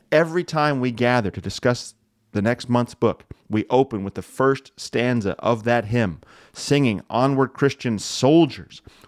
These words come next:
We are soldiers. And guess what? That book club has many women who come. They're not queasy about seeing themselves at war. They recognize that they are at battle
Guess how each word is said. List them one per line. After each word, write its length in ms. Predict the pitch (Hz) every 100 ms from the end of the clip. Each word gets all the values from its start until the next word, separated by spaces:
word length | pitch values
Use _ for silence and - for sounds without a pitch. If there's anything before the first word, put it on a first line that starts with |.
| 113
We 200 | 139 -
are 180 | 127 113
soldiers. 1040 | - - 135 190 180 131 - _ - - _ _ -
And 140 | 101
guess 220 | 127 131
what? 100 | 113
That 180 | 104 95
book 160 | 117 -
club 220 | - 101
has 180 | 98 -
many 280 | 101 110 107
women 300 | 104 104 92
who 100 | 92
come. 300 | - 92 - _ _ _ _ _ _
They're 160 | 104 110
not 320 | 117 117 - _ _ -
queasy 680 | - 120 120 123 95 90 - _ _
about 220 | - 104 -
seeing 320 | - 120 113
themselves 680 | 101 90 101 87 80 - - - _
at 220 | - 78 95
war. 580 | 107 127 113 104 - _ _ _ _ _ _ _
They 160 | 117 123
recognize 720 | 127 127 123 107 95 - - _ _
that 120 | - -
they 160 | 117
are 100 | 120
at 160 | 113 -
battle 460 | 113 117 107 -